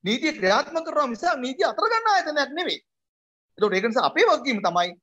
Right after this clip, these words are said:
පොලිසිය නීතියේ රාමුව තුළට කොටු කර ගැනීම පළමුවම. නීතියේ රාමුව තුළ ක්‍රියා කරන්න.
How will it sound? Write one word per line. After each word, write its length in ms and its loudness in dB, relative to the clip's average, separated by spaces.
පොලිසිය 400 2
නීතියේ 560 0
රාමුව 400 0
තුළට 220 -6
කොටු 160 -2
කර 140 0
ගැනීම 280 -4
පළමුවම. 480 -4
නීතියේ 320 2
රාමුව 340 4
තුළ 140 4
ක්‍රියා 260 2
කරන්න. 260 -10